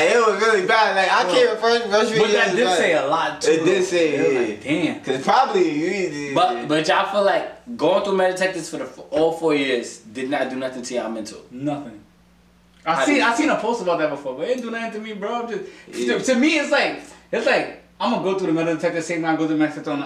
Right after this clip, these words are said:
Speaker 2: on a plane. I don't got shit. We just, this is just procedure.
Speaker 1: Yeah, like, it's
Speaker 2: Mm-hmm. I am good.
Speaker 3: Okay, and, and I respect that. But me,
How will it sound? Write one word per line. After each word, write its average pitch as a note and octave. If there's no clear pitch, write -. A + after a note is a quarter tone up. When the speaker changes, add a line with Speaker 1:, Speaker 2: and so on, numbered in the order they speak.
Speaker 2:
on C#3
a B2+
plane. E3+
I -
don't F#3+
got -
shit. E3+
We D#3
just, C3+
this D#3
is C#3+
just D3+
procedure. A2+
Speaker 1:
Yeah, D3+
like, A#2
it's A#2+
Speaker 2:
Mm-hmm. D3+
I -
am C#3+
good. F#3
Speaker 3:
Okay, F#3
and, C3+
and C#3+
I C3+
respect D#3
that. A#2+
But G#2+
me, F#3